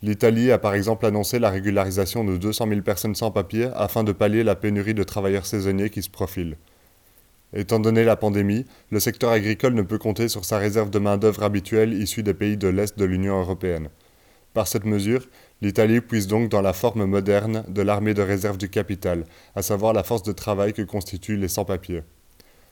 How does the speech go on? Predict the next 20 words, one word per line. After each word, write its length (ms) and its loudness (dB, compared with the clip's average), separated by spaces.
L'annonce 300 2
de 80 2
la 100 4
régularisation 720 2
de 120 0
deux 160 0
cent 140 0
mille 140 0
d'entre 320 0
eux 20 2
n'est 140 0
qu'un 160 -2
levier 280 0
d'activation 580 -2
de 80 0
cette 220 -6
main-d'œuvre 420 -2
exploitable 680 -4
à 60 0
l'extrême. 520 -6